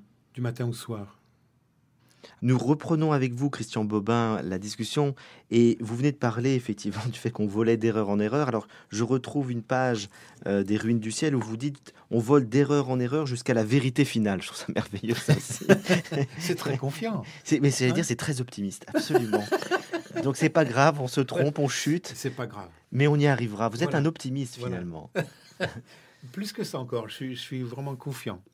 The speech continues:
Speaker 2: Plein d'espérance.
Speaker 1: Confiant, oui.
Speaker 2: Ouais.
Speaker 1: Oui.
Speaker 2: Et, et vous dites, euh, la, la page d'à côté, « La sainteté, c'est juste de ne pas faire vivre le mal qu'on a en soi. » Ça, j'ai trouvé ça très beau aussi. Vous pouvez nous expliquer ce que, ce que vous voulez dire ?
Speaker 1: Ah, c'est,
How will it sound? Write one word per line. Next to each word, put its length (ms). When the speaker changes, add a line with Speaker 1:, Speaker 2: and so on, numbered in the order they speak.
Speaker 2:
Plein 140
d'espérance. 600
Speaker 1:
Confiant, 100
oui. 220
Speaker 2:
Ouais. 220
Speaker 1:
Oui. 80
Speaker 2:
Et, 220
et 40
vous 180
dites, 420
euh, 200
la, 160
la 140
page 200
d'à 80
côté, « 440
La 140
sainteté, 680
c'est 180
juste 360
de 80
ne 120
pas 180
faire 260
vivre 580
le 140
mal 320
qu'on 200
a 100
en 120
soi. » 380
Ça, 180
j'ai 100
trouvé 220
ça 140
très 260
beau 140
aussi. 200
Vous 60
pouvez 180
nous 160
expliquer 400
ce 80
que, 160
ce 160
que 40
vous 60
voulez 140
dire ? 320
Speaker 1:
Ah, 240
c'est, 220